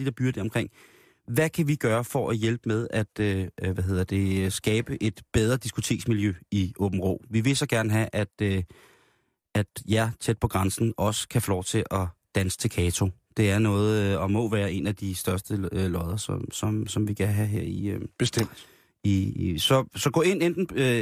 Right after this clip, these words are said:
Speaker 1: øh, eller, øh, endelig ind på vores Facebook-side, facebook dot com skråstreg bæltestedet. Bæltestedet, det staves med A og E i stedet for æ. Øh, undskyld, at vi ikke, øh, lige, øh, nåede den nu.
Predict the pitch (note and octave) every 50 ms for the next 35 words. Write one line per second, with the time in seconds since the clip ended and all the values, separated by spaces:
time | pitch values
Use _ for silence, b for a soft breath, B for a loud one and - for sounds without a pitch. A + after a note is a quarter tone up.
0 | F2+ G#2+ A#2 A2 G#2+ G#2 G2+ G2+ G2 - - G2+ G2+ E2+ - A2 - - C#3+ D#3
1 | E3 F3+ F3 - D#3 B2+ C#3+ C3+ A#2+ A2 - - D3 D3+ - D#3 - - C#3 B2+
2 | - - E3 E3 - - F3+ - - - _ _ - A2+ A2 - - G2 - -
3 | - C#3+ - - - A2+ G#2+ - G#2 G2 - C#3 D3+ D#3 F#3 - - - B2+ -
4 | - C3+ C#3 E3 D#3+ - C3+ E2+ F2 B2 - - G#2 G#2+ A#2+ - - A#2+ - -
5 | - A2+ G#2 - - - _ _ _ - A2 - - - F3 E3+ - - C3 -
6 | - - - - - - - A#2 F#2+ E2 b b b b b b b b _ -
7 | A2 G#2+ - - - - - A2 G#2+ G2+ G2+ D#2 G2+ A2+ - - - G2 E2+ G#2+
8 | G#2+ G#2+ G#2 - - A#2+ A2+ G#2+ G2+ G2 F#2+ G2 G2 G2 F2 F#2+ G2 G#2 A2 B2
9 | B2+ B2 A2+ G#2 G2 G2+ G2 F2 E2+ F#2 F#2 F#2 - - - G2+ G2+ G2